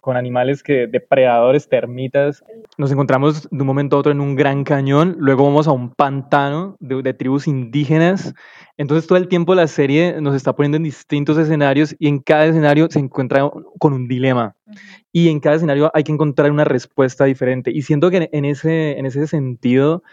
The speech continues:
eh, la serie es como una, es como una apuesta a la educación sentimental.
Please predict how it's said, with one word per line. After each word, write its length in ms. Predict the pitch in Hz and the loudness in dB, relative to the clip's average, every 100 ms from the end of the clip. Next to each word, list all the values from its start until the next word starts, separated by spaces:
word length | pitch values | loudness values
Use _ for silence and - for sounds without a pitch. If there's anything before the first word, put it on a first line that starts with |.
| - - - _ | -20 -20 -20 _
eh, 340 | 143 135 131 131 | 0 2 2 0
la 140 | 143 | -2
serie 560 | 143 151 160 185 214 - - | 0 2 4 2 0 -6 -6
es 180 | 147 - | -6 -2
como 180 | 165 | 0
una, 680 | 151 139 147 151 151 127 117 - _ _ _ _ - - - | 0 0 0 0 0 -2 -6 -16 _ _ _ _ -20 -20 -10
es 60 | |
como 120 | - | 0
una 80 | 170 | 2
apuesta 300 | 165 170 185 | 4 2 2
a 120 | 180 151 | 2 4
la 80 | |
educación 420 | 143 135 135 135 131 | 2 2 -2 -2 -4
sentimental. 600 | 147 139 127 113 107 | -4 -4 -6 -6 -8